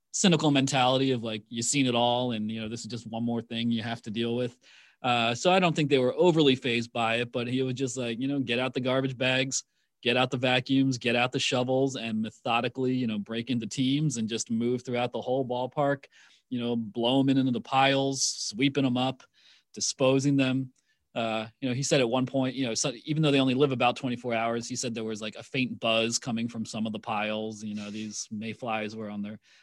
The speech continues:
their little last gasp, and that's a little bit morbid, but, uh, speaking positively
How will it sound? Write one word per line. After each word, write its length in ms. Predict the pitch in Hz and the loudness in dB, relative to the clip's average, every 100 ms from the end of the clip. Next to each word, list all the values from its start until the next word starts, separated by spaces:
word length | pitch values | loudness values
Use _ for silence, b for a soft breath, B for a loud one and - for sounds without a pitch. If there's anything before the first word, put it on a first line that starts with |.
| _ | _
their 100 | 120 | -4
little 400 | 120 123 113 110 | -2 0 0 0
last 320 | 113 107 - | 0 0 -4
gasp, 440 | - 104 101 - - | -6 -4 -4 -6 -14
and 160 | 107 113 - | -16 -12 -8
that's 160 | 202 | -4
a 40 | 131 | -2
little 180 | 117 | -2
bit 160 | 104 101 | -2 -2
morbid, 480 | 107 104 101 101 98 | -4 -4 -6 -8 -8
but, 180 | 107 101 - | -12 -10 -8
uh, 160 | 104 101 b b b b b _ _ _ _ _ _ _ _ _ _ _ - | -8 -8 b b b b b _ _ _ _ _ _ _ _ _ _ _ -8
speaking 340 | - 294 196 | 0 4 4
positively 720 | - 254 339 135 101 98 117 | 4 0 2 2 0 -6 -12